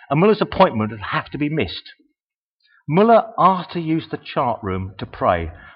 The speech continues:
for the lifting of the fog. The captain followed him down, claiming it would be a waste of time. I love this bit. After Muller prayed a very simple prayer, the captain started to pray.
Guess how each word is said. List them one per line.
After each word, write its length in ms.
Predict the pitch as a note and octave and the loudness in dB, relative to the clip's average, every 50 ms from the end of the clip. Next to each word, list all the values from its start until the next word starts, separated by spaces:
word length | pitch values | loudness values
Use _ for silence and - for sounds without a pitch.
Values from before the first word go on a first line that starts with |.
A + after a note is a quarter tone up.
| _ | _
for 100 | - C3 | -8 -4
the 60 | A2 A2+ | -2 0
lifting 360 | B2 B2+ A#2+ - - B2 A#2 | -2 -2 -2 -4 -6 -6 -6
of 100 | G#2+ G2+ | -4 -6
the 80 | A2+ | -8
fog. 340 | G2 - - A2 E2+ E2 E2 - - _ _ _ _ _ _ _ _ _ _ _ _ _ - | -8 -6 -6 -6 -6 -6 -8 -12 -18 _ _ _ _ _ _ _ _ _ _ _ _ _ -14
The 80 | C3+ | -12
captain 440 | - - E3 G3+ - - - F3 E3+ D3+ - | -6 -4 -4 -4 -4 -4 -4 -4 -4 -4 -2
followed 280 | - E3 E3 E3 C#3+ | -2 0 0 0 0
him 160 | D#3 D3+ D3+ C#3 | -2 -2 0 2
down, 340 | C3+ A#2 G#2 G#2+ A2+ A2+ G#2+ - - - _ - | 2 2 2 2 0 -2 -6 -10 -18 -20 _ -6
claiming 300 | - - E3 E3+ E3 E3 | 0 2 2 4 2 0
it 60 | D3 | -2
would 60 | A2+ | -2
be 60 | B2 B2 | -2 -2
a 60 | A#2+ | 0
waste 300 | A#2 C3+ C3+ A2+ - - | 0 0 -2 -2 -4 -10
of 140 | C3 - - | -12 -12 -10
time. 420 | - A#2+ G2+ F2+ F2 E2+ D#2+ D#2+ - _ _ _ _ _ _ _ _ _ _ _ _ _ | -6 -4 -4 -2 -2 -4 -6 -8 -12 _ _ _ _ _ _ _ _ _ _ _ _ _
I 80 | B2 C3+ | -6 0
love 240 | B2+ B2+ A#2+ - | 0 0 0 0
this 140 | G2+ F#2 - | -2 -8 -10
bit. 260 | - G#2+ G2+ - - - - - - - - _ - | -8 -8 -8 -8 -10 -14 -20 -20 -20 -20 -14 _ 0
After 300 | C3+ C#3+ B2+ - E3+ D#3 | 0 0 0 -2 -4 -2
Muller 440 | D#3 E3 G3 G#3 A3 G#3+ - - - - _ _ | 0 0 2 2 4 2 2 0 -6 -14 _ _
prayed 300 | - - D3+ D3 D3 B2+ | -4 -2 0 0 0 0
a 40 | A#2+ | -2
very 300 | G#2 G2 A#2 C3 E3+ F#3+ | -2 -2 -2 -2 -2 -4
simple 380 | - - - E3+ D#3+ - D#3+ D3+ | -6 -8 -10 -8 -6 -6 -8 -8
prayer, 480 | - - B2+ G#2+ F2+ F2+ F#2 F2+ E2+ - _ _ _ _ _ _ _ _ _ - | -8 -8 -6 -4 -4 -4 -4 -6 -10 -16 _ _ _ _ _ _ _ _ _ -12
the 60 | C3+ | -12
captain 540 | - - - - D#3+ - - - - C3 B2+ | -10 -8 -6 -6 -6 -6 -6 -10 -10 -10 -10
started 460 | A#2 - - A#2+ A2+ G#2 A#2 G#2+ - | -10 -6 -4 -2 -2 -2 -4 -8 -10
to 80 | - - | -12 -14
pray. 440 | - - - G#2+ F#2 E2+ E2 E2 | -10 -4 -2 0 0 0 -2 -8